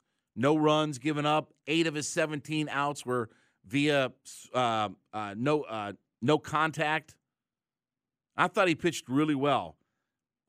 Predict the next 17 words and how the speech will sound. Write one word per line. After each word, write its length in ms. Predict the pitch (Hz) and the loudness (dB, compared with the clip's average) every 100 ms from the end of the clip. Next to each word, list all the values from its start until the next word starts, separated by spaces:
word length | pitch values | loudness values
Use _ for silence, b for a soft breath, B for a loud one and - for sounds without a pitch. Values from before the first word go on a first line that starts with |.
| - | -20
Unfortunately, 460 | - 180 208 160 | 0 0 0 -6
Strider 340 | - 147 165 147 | -2 0 0 0
couldn't 320 | 147 123 101 | -2 -4 -4
do-, 60 | |
I, 240 | 127 110 147 | -2 0 0
I 160 | 127 175 | 2 0
said 240 | 190 190 | 0 -2
last 240 | 175 165 180 | -2 -2 0
night 140 | 151 | 0
I 20 | |
thought 160 | 131 139 | 0 -4
Strider 220 | - 139 | -2 -2
was 80 | 120 | -2
gonna 140 | 127 | -4
go 140 | 120 120 | -4 -4
six 320 | - 147 - | -4 -8 -4
innings 380 | 135 127 110 | -4 -4 -8